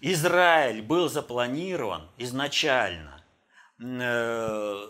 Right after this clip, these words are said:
на семьдесят лет своего существования. Э, об этом, э, несколько раз конкретно говорил Киссинджер. Вот. Говорили другие, э, люди, причастные к, ну, Киссинджер не причастный, а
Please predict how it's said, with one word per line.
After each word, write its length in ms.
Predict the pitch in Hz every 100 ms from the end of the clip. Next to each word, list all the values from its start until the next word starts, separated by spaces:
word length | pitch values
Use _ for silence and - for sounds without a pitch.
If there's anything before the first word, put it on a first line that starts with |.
| 110
на 260 | 113 131 131
семьдесят 580 | 151 180 160 - 127 147
лет 240 | 147 147
своего 460 | - 120 113 120 123
существования. 1040 | 120 104 - 117 113 110 87 78 73 69 _ - - -
Э, 340 | 113 117 110 117 127
об 180 | 123
этом, 680 | 185 165 123 110 110 104 107
э, 600 | 110 110 107 107 127 110 98
несколько 380 | 135 143 135 117
раз 320 | 143 147 -
конкретно 560 | 120 113 120 147 123 104
говорил 480 | 104 104 107 127
Киссинджер. 680 | - - 110 95 78 73 - _ _ _ _ _ - _
Вот. 300 | 101 90 - - -
Говорили 440 | 127 135 151 143
другие, 680 | 135 139 135 147 110 87 85 _
э, 440 | 104 101 98 98 101
люди, 260 | 160 147
причастные 680 | - 98 - 135 - 113 107
к, 960 | - 113 107 101 101 98 95 92 90 90 _ _ _
ну, 220 | 110 104
Киссинджер 420 | - 104 101 98
не 120 | 101 104
причастный, 540 | - 202 196 90 82
а 440 | 85 90 87 85